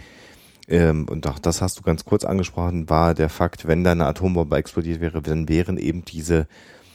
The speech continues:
Steine, also nicht Steine, falsch, die Lehmziegel, aus denen die Stadt gebaut wäre, natürlich zerstört worden und dann würde man gar nicht mehr diese Stadt in diesem Zustand finden.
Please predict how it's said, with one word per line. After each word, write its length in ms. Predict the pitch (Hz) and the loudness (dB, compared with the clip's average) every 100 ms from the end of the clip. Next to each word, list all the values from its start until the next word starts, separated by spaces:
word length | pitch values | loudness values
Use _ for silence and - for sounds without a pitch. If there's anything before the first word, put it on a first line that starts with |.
| _ _ | _ _
Steine, 680 | - - 85 160 113 87 69 - _ _ | -8 0 4 4 4 4 0 -10 _ _
also 260 | 87 85 85 - | -2 0 -2 -4
nicht 180 | 85 - | -6 -2
Steine, 340 | 76 78 95 | 0 0 -2
falsch, 340 | - 78 78 - _ - | 0 -2 -2 -8 _ -2
die 100 | 87 | 2
Lehmziegel, 800 | 104 117 120 - - 98 85 64 | 2 2 -2 -8 -6 -2 0 0
aus 160 | 82 | 0
denen 200 | 85 82 | -2 -2
die 100 | 78 | -2
Stadt 240 | - 82 - | -2 -4 -2
gebaut 360 | 78 76 78 | 0 2 2
wäre, 200 | 80 78 | 0 0
natürlich 420 | 78 73 117 95 - | -2 0 0 0 -2
zerstört 460 | 76 71 71 - | -2 0 0 0
worden 360 | 62 67 87 98 | 0 0 -2 -4
und 220 | - 78 | -6 -8
dann 340 | 78 78 73 | -6 -6 -4
würde 160 | 85 87 | -4 -2
man 160 | 85 80 | -2 0
gar 100 | 82 | -2
nicht 100 | 82 | -2
mehr 80 | |
diese 240 | 78 80 78 | -4 -4 -4
Stadt 220 | - 80 | -4 -4
in 100 | 85 | -4
diesem 260 | 73 76 - | -4 -6 -8
Zustand 400 | - - 71 - | -8 -6 -6 -4
finden. 400 | 90 98 90 | -4 -4 -6